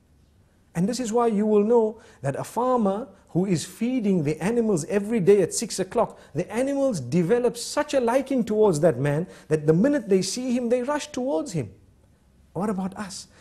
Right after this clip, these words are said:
We need to develop that type of a link, and even better than that, with the rest of humankind. When people walk past your shop or your business, they want to greet you. When they see you,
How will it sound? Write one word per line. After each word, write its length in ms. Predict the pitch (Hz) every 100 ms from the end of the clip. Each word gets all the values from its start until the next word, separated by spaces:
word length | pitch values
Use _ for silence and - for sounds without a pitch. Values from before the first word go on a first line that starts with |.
| -
We 160 | 147 170
need 220 | 190 214
to 80 | 180
develop 480 | 139 143 147 208 123
that 220 | 127 202
type 220 | 214 190
of 120 | 170 143
a 40 |
link, 300 | 143 220 190
and 100 | 185
even 340 | 277 247 180 104
better 280 | 185 254 214
than 180 | 135 123
that, 220 | 117 - - -
with 140 | 185
the 100 | 190
rest 220 | 240 247
of 100 | 196
humankind. 680 | 156 254 233 - 254 262 120 - -
When 160 | - 165
people 320 | 196 240 202
walk 280 | 160 233 233
past 280 | 226 202 -
your 120 | 175
shop 340 | - 233 220
or 160 | - 170
your 160 | 160 147
business, 400 | 208 226 214 123
they 100 | 165
want 220 | 180 160
to 40 |
greet 360 | 123 165 247 -
you. 80 | 156
When 160 | 190
they 120 | 202
see 280 | 185 - 247
you, 200 | 233 185